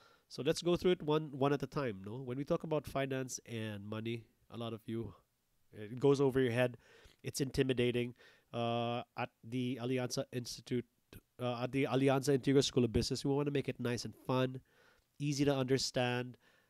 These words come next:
Um, anyone can understand it right away, so it's quite simple, but it is tedious 'cause we have to have some discipline. You know, it's not just easy and fun and games. You have to have some discipline.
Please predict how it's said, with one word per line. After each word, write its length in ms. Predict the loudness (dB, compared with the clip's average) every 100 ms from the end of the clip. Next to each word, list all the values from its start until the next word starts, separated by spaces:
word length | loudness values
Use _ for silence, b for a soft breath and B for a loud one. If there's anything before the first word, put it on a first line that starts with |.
| b
Um, 580 | -10 -6 -6 -6 -8 -10
anyone 260 | -4 -2 -2
can 140 | 0
understand 480 | -2 -2 -2 -2 -2
it 80 | -2
right 200 | -4 -2
away, 280 | -2 -2 -4
so 160 | -6 -10
it's 120 | -6
quite 220 | -4 -4
simple, 580 | 0 0 0 -2 -4 -4 4
but 300 | 8 10 8 4 _
it 220 | -6 -6 -6
is 300 | -8 -6 -4
tedious 680 | -2 -2 -2 -6 -14 -16 b b b b
'cause 200 | -12 -6
we 80 | -4
have 220 | -2 -2
to 80 | 2
have 200 | 2 2
some 340 | 4 6 6
discipline. 480 | 4 0 -2 -10 -18 -20
You 100 | -20
know, 100 | -16
it's 160 | -6
not 200 | -4 -4
just 300 | -4 -6 -6
easy 280 | -6 -4 -4
and 100 | -8
fun 140 | -10 -12
and 100 | -14
games. 280 | -18 -16 -14
You 40 |
have 120 | -14
to 80 | -14
have 80 | -10
some 200 | -8 -8
discipline. 440 | -8 -10 -12 -20